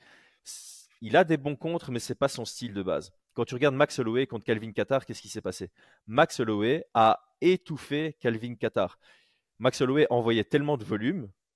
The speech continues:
que Kattar n'a pas pu envoyer son propre volume parce qu'il a besoin d'initier. Mais pour que tu inities, il faut que ton adversaire soit inactif. Si t'es jamais inactif, bah, ton adversaire va pas lancer son jeu.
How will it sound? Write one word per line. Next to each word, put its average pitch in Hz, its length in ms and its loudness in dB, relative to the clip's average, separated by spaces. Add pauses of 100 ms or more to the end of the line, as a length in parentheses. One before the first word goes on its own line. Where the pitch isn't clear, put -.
(240)
que 131 100 0
Kattar 135 340 2
n'a 113 80 0
pas - 140 0
pu 139 160 -4
envoyer 113 320 0
son 147 260 -8
propre 123 320 -6
volume 101 320 -4
parce - 180 -4
qu'il 101 220 -4
a 101 60 2
besoin 104 280 -2
d'initier. 113 640 -8 (400)
Mais - 80 -2
pour 175 220 -4
que - 80 -2
tu - 180 -8
inities, 135 520 -10 (300)
il 101 80 -12
faut 127 120 -6
que - 60 -20
ton 110 120 -4
adversaire 104 400 -4
soit - 340 0
inactif. 131 640 -4 (520)
Si - 260 -8
t'es 131 180 2
jamais 139 380 2
inactif, 110 680 -6 (460)
bah, 95 240 0
ton 104 320 -10
adversaire 104 440 -2
va 90 540 0
pas 95 680 2
lancer 101 340 -6
son 98 160 -12
jeu. 92 160 -8